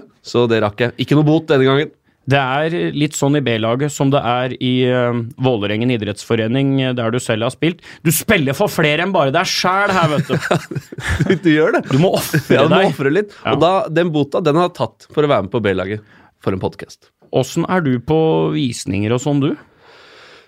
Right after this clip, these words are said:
Speaker 1: Jeg er vel, eh, en som ko-, jeg kommer i snekkerbuksa, jeg, vet du.
Speaker 2: Ja.
Speaker 1: For å skremme de andre.
Speaker 2: Ja.
Speaker 1: Her er det en som skal, eh,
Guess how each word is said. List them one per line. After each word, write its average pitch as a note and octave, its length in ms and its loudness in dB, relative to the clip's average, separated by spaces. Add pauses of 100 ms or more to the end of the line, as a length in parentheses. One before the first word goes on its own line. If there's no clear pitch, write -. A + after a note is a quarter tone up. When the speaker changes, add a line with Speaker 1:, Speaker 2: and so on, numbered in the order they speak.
(320)
Speaker 1:
Jeg G#2+ 320 -2
er F#2+ 320 -6
vel, A2+ 300 -2
eh, A2+ 480 0
en G#2+ 100 -4
som C3 140 -6
ko-, A2+ 100 -2
jeg A#2+ 160 0
kommer G#2+ 320 -2
i C3+ 40 -6
snekkerbuksa, A2+ 580 -2
jeg, C3+ 80 0
vet - 100 -8
du. - 60 -20 (240)
Speaker 2:
Ja. G#2+ 100 -2 (460)
Speaker 1:
For C3 100 2
å C3 80 0
skremme A2+ 320 0
de A#2 80 2
andre. A2+ 300 -2 (240)
Speaker 2:
Ja. G#2 160 -2 (260)
Speaker 1:
Her A#2+ 240 2
er A#2 240 0
det A#2 140 0
en B2 160 -2
som C3 100 -4
skal, A#2 480 0
eh, A#2 540 0